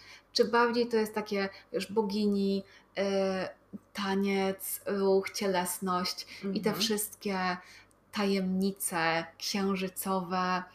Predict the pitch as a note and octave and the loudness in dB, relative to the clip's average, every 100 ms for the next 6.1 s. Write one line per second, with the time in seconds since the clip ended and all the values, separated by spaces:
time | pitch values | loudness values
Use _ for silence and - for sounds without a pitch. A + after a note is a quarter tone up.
0 | - - - - - F#3+ F#3 F3+ E3 F3 | -20 -20 -20 -20 0 4 6 6 4 0
1 | - - A3 - _ - G3 G3 - A3 | -6 -10 -12 -14 _ -6 -2 -2 0 0
2 | G#3+ - - - G3 F#3+ F#3+ F#3+ - - | 0 -2 -6 2 4 6 4 2 -2 -4
3 | F#3+ F3+ F3+ - - F#3 E3+ E3 E3+ - | -2 -2 -2 -4 -6 -4 -2 -2 -4 -6
4 | - - - - - - _ - F#3+ F3+ | -20 -20 -20 -20 -20 -20 _ -6 -4 0
5 | F#3+ G3+ G3+ G3 G3 F#3 - F3 D#3+ C3+ | 4 4 4 0 -2 -2 -4 -2 -2 -2